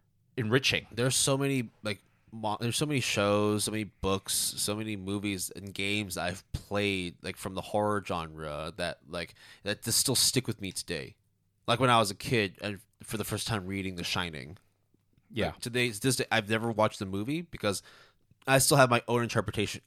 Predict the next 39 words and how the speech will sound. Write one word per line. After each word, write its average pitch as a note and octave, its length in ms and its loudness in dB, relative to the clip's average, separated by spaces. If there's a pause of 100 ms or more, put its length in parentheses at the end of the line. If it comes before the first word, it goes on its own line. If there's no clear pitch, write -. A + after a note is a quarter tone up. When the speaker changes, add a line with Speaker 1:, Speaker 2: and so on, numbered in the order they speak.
Speaker 2:
of G2+ 200 -2
the G2+ 80 -4
horror A2+ 380 0
elements G2 640 -4 (520)
of A#2 200 4
the - 80 -6
book. F#2+ 380 -6 (560)
So - 180 4
there's A#2+ 140 4
a - 40 -6
point D3 160 0
where, A#2 140 0
like, A2 200 -2 (840)
I A#2+ 100 4
can A2+ 120 -2
still B2+ 260 0 (100)
vividly C3+ 360 6
remember G#2+ 520 -2
the F#2+ 100 -4
lines F#2+ 520 2
that F2 100 -4
I D#2+ 40 -4
read. D2 340 -8 (580)
Like, G#2+ 160 0
for - 140 -4
example, G2+ 280 -4
when F#2+ 140 -2
I, - 20 -2
or, G2+ 200 -6
or, C3 320 2
or, C3+ 180 2
like, B2+ 120 4
when B2 120 0
I A#2 80 4
was A2 140 2
a A2 40 -4
kid A#2+ 300 0
and G2+ 160 -6
watching G2 520 2